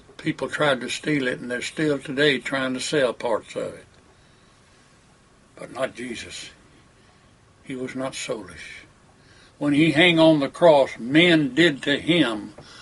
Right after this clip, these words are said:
what God wanted done to sin. Remember that. Men did to Christ what God wanted the sin of men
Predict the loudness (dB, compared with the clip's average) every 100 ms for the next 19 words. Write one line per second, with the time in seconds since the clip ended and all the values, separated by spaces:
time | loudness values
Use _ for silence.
0 | -20 -4 2 2 0 -10 0 4 6 4
1 | -2 -6 -16 _ _ -16 -4 -2 -2 -4
2 | -8 -6 -4 -4 -4 -6 -10 -20 _ _
3 | -14 -8 -6 -4 -6 -8 -16 -20 -20 _
4 | _ _ _ _ _ _ _ _ -16 -12
5 | -10 -10 -12 -14 -18 _ -20 -20 _ _
6 | -20 -20 _ _ _ _ _ _ _ _
7 | _ -2 4 4 4 2 -2 -6 -2 2
8 | 2 0 -6 -8 -2 0 2 0 -10 -14
9 | -18 _ _ _ _ _ -8 -2 -2 -4
10 | -4 2 4 4 0 -6 -12 -2 0 0
11 | -6 -16 -18 -20 _ _ _ _ _ _
12 | _ _ _ _ _ _ _ _ _ _
13 | _ _ _ _ _ _ _ _ _ _
14 | _ _ _ _ -14 -8 -4 2 2 0
15 | -6 -14 -14 -12 -10 -8 -8 -12